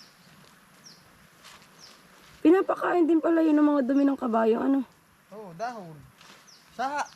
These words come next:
Speaker 2: Magaling yung saha. Pwede rin.
Speaker 1: Eh, di pwede pala nga maging base natin yan ng dumi ng baboy.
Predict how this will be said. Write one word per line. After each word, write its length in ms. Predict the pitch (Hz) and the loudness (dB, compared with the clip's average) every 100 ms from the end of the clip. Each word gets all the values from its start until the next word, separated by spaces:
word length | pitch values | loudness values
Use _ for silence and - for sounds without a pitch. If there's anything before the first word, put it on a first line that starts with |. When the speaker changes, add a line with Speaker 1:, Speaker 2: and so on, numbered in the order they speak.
| - | -18
Speaker 2:
Magaling 260 | 208 233 226 | -14 -12 -14
yung 140 | 202 | -18
saha. 240 | 226 220 - _ _ - _ _ _ _ - - _ _ _ - - _ _ _ - _ _ - - | -18 -18 -20 _ _ -20 _ _ _ _ -20 -20 _ _ _ -20 -20 _ _ _ -20 _ _ -20 -20
Pwede 200 | 156 160 | -20 -20
rin. 160 | 190 170 - _ - - - _ - - - - _ _ _ _ _ - - _ - - - _ _ _ - - - _ - - - | -20 -20 -20 _ -20 -20 -20 _ -20 -20 -20 -20 _ _ _ _ _ -20 -20 _ -20 -20 -20 _ _ _ -20 -20 -20 _ -20 -20 -2
Speaker 1:
Eh, 80 | 254 | 0
di 160 | 269 339 | 2 2
pwede 240 | 339 311 | 2 2
pala 240 | 339 349 | 2 0
nga 80 | 330 | 2
maging 300 | 330 311 320 | 2 2 2
base 240 | 302 311 285 | 2 2 0
natin 400 | 294 294 285 277 | -4 0 0 2
yan 80 | 269 | 0
ng 140 | 269 254 | 0 0
dumi 240 | 240 262 | 2 2
ng 80 | 254 | 2
baboy. 480 | 240 240 214 196 | 0 0 0 -2